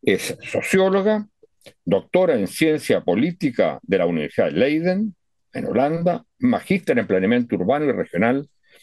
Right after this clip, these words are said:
de la Universidad de Pittsburgh, de Estados Unidos, y licenciada en Sociología de la Universidad Nacional de Cuyo. O sea, prácticamente recorrió una cantidad enorme de países, eh, en su formación.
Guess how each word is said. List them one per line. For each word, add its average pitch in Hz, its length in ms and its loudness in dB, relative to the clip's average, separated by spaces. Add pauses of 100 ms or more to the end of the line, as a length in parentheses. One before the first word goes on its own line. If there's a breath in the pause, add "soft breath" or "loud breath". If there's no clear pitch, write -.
(140)
de 117 100 2
la 104 60 4
Universidad 92 340 2
de 85 80 -2
Pittsburgh, - 520 -2
de - 80 -12
Estados - 340 -2
Unidos, 135 380 0 (720 soft breath)
y 233 440 2
licenciada 131 800 2
en 131 240 0
Sociología 120 720 0
de 113 100 2
la 123 100 2
Universidad 104 420 0
Nacional 110 420 -2
de 90 140 0
Cuyo. - 320 -4
O - 40 -14
sea, - 200 -2 (100)
prácticamente 110 920 -2
recorrió 110 480 -4
una 101 220 -2
cantidad 113 520 0
enorme 104 380 0
de 85 80 0
países, 92 500 -2 (320 loud breath)
eh, 101 240 0 (380)
en 143 240 2
su 135 180 0
formación. - 600 -4